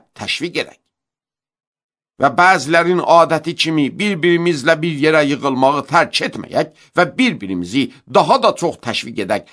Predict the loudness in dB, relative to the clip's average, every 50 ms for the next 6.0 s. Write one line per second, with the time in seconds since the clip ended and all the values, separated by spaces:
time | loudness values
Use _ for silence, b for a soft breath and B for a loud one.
0 | b b b 2 4 4 2 2 0 -6 -14 -14 -12 -8 -6 -6 -6 -6 -8 -6
1 | -2 0 2 2 2 0 -2 -4 -2 -2 -2 -2 -4 -6 -6 -4 -6 -8 -8 -10
2 | -14 _ _ _ _ -2 -2 -2 -2 -2 -8 -10 -10 -10 -10 -10 -10 -10 -12 -16
3 | -14 -14 -10 -8 -8 -8 -8 -10 _ _ _ _ _ _ _ _ _ _ _ _
4 | _ _ _ _ _ _ _ _ _ _ _ _ _ _ _ _ _ _ _ _
5 | _ _ _ _ _ _ _ _ _ _ _ -6 -4 -2 -2 -2 -2 -2 -2